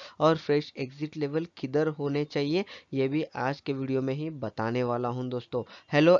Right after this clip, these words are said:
एवरीवन, मैं हूं मोहम्मद सोहेल, आपके सामने मैं स्टॉक पे बात कर रहा हूं भारत फोर्ज लिमिटेड।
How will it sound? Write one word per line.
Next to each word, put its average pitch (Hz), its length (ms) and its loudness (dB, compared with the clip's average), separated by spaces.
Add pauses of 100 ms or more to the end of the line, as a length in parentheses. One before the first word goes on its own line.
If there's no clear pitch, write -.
एवरीवन, 156 560 -4
मैं 123 240 -8
हूं 135 180 -10
मोहम्मद 143 400 -4
सोहेल, 147 380 -4 (180)
आपके 143 340 -4
सामने 147 320 -4
मैं 147 140 -2
स्टॉक 135 360 -2
पे 143 120 0
बात 151 320 4
कर 160 160 0
रहा 165 140 2
हूं - 460 -4
भारत 135 400 2
फोर्ज 143 340 0
लिमिटेड। 127 400 -2